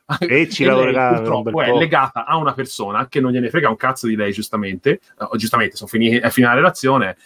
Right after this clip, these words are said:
Speaker 2: E lei, no-, non avendo talento,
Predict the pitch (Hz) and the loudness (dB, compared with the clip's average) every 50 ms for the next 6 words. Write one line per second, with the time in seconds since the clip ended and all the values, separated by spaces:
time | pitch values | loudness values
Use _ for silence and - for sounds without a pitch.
0 | - - 220 233 214 170 117 110 117 - 143 147 151 - 139 135 165 180 156 160 | -2 2 6 6 6 6 4 0 -4 -6 -6 -8 -8 -6 -4 0 2 2 2 4
1 | 214 254 226 165 127 - _ _ _ - 156 151 143 131 127 117 113 - - 139 | 4 2 2 0 0 -4 _ _ _ 2 2 2 2 2 -2 -4 -6 -6 -4 -2
2 | 151 185 214 | -2 -2 -4